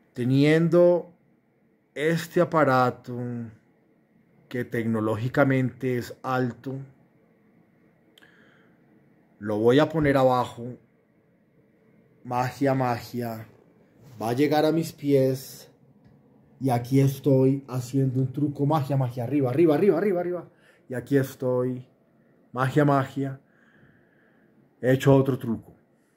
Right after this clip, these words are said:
Ahora, les diré otra cosa. Ya lo dije. Me voy a ir y no se olviden hacer las preguntas bien y a quién se la hacen. Gran detalle.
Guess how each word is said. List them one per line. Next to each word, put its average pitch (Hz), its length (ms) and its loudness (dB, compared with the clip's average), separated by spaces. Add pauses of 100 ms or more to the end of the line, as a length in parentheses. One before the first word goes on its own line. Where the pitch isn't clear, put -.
(840)
Ahora, 120 420 -2 (2000)
les 120 280 0
diré 104 200 -2
otra 139 260 0
cosa. - 360 -4 (1300)
Ya 123 180 0
lo 123 120 0
dije. 120 360 -4 (960)
Me 107 120 -6
voy 120 240 4
a 147 40 8
ir 147 460 4
y 120 80 -10
no 123 140 -4
se 147 120 -2
olviden 151 540 -2
hacer 123 380 -6
las 143 220 -2
preguntas 123 580 -4
bien 131 480 -2 (520)
y 135 120 -2
a 117 120 -2
quién 123 300 -4
se 131 160 -8
la 120 260 -2
hacen. 92 360 -10 (1160)
Gran 139 220 2
detalle. 160 560 -2